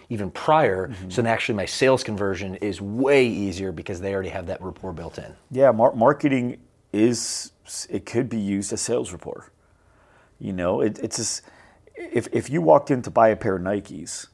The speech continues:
Speaker 2: and you never heard of Nike before, they're gonna have to build rapport.
Speaker 1: Right.
Speaker 2: They're gonna have to, you know, kind of understand you and your pain points and, you know, understand why you're wanting a pair of Nikes in the first place. Then they're gonna have to talk about Nike and,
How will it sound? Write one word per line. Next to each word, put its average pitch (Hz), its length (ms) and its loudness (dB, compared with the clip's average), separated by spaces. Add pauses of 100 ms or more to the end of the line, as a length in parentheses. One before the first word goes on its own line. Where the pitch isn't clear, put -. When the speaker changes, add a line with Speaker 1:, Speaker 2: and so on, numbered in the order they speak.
(140)
Speaker 2:
and 95 140 -6
you 113 80 -2
never 110 280 2
heard 110 200 0
of 82 100 -6
Nike 117 360 -2
before, 76 500 -8 (460)
they're 113 100 -6
gonna 143 160 0
have 131 160 0
to 110 80 -2
build 104 260 -2
rapport. - 540 -4
Speaker 1:
Right. 92 180 -6 (320)
Speaker 2:
They're 110 120 -2
gonna 123 100 0
have 120 140 0
to, 104 200 -14
you 127 120 -4
know, 104 100 2
kind 107 180 -4
of 104 60 -2
understand 104 540 -4
you 92 460 0
and 92 120 -4
your 101 140 0
pain 92 360 -8
points 92 540 -6
and, 80 200 -8 (380)
you 104 140 0
know, 98 240 4
understand 95 580 -2
why 87 300 4
you're 90 160 0
wanting 92 460 -6
a 87 40 -14
pair 92 200 -4
of 87 60 -2
Nikes 90 260 -4
in 95 60 -8
the 95 60 -8
first 90 200 -4
place. 95 100 -2
Then 110 100 2
they're 113 80 2
gonna 113 120 2
have 110 120 2
to 107 80 -4
talk - 320 2
about 98 220 6
Nike 98 480 0
and, 76 120 -6